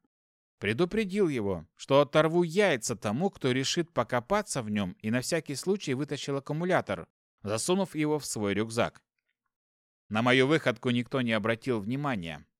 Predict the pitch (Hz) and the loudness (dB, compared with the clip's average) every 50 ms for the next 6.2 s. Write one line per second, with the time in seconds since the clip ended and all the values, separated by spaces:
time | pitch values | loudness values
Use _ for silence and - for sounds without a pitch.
0 | _ _ _ - 101 117 139 135 - - 123 110 - - 175 196 185 - - - | _ _ _ -4 0 0 0 0 0 -2 -2 -2 -2 -4 -4 -4 -4 -6 -8 -8
1 | 123 - - 117 - - 107 98 92 82 87 90 95 101 104 92 87 82 73 73 | -8 -6 -6 -8 -6 -4 -4 -4 -4 -4 -6 -6 -4 -4 -4 -4 -6 -8 -10 -12
2 | _ _ _ _ _ _ _ _ _ _ _ _ _ _ _ _ _ _ _ _ | _ _ _ _ _ _ _ _ _ _ _ _ _ _ _ _ _ _ _ _
3 | 127 135 - - _ - 143 143 123 - - 131 - - - - 127 127 127 123 | -2 -2 -2 -2 _ -2 -2 -2 -2 -2 -4 -4 -4 -4 0 0 2 4 4 4
4 | 120 - - 104 107 104 104 104 104 - 131 131 120 139 143 127 95 78 71 - | 2 0 -2 -2 0 0 0 -2 -2 -2 -4 -4 0 0 0 0 0 -2 -8 -12
5 | _ _ _ _ _ _ _ - 135 143 143 131 110 - - - - 143 160 165 | _ _ _ _ _ _ _ 0 0 0 2 2 -2 -4 -6 -2 2 4 4 4
6 | 147 123 107 101 | 4 2 0 -2